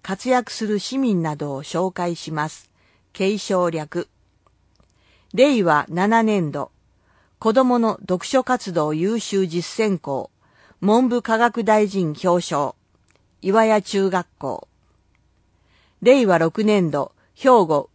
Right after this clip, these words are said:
海の子作品展。作文部門、兵庫県知事賞、中谷雄太、北段賞六年。令和七年度、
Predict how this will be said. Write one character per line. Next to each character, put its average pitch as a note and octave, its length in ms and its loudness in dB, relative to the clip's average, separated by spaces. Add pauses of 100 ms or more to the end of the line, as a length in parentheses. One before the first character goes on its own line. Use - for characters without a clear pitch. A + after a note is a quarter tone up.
(120)
海 A3+ 240 2
の A#3 140 2
子 - 220 0
作 F#3 320 -6
品 F#3+ 260 -2
展。 D#3 340 -8 (1700)
作 G3+ 340 -6
文 A#3+ 240 0
部 G#3 120 0
門、 D#3+ 260 -4 (680)
兵 A#3+ 160 -2
庫 B3+ 260 4
県 A#3 280 -2
知 - 200 -8
事 G#3 100 -6
賞、 B2 340 -4 (880)
中 F#3+ 380 0
谷 D#3+ 220 -2
雄 F#3+ 100 0
太、 C3 340 -8 (400)
北 G3 280 -2
段 A3 240 2
賞 C3+ 340 -4
六 D#3+ 280 -4
年。 D3 280 -4 (1700)
令 A#3+ 260 8
和 D#3 140 2
七 F3 300 2
年 F#3 280 2
度、 B2+ 180 -8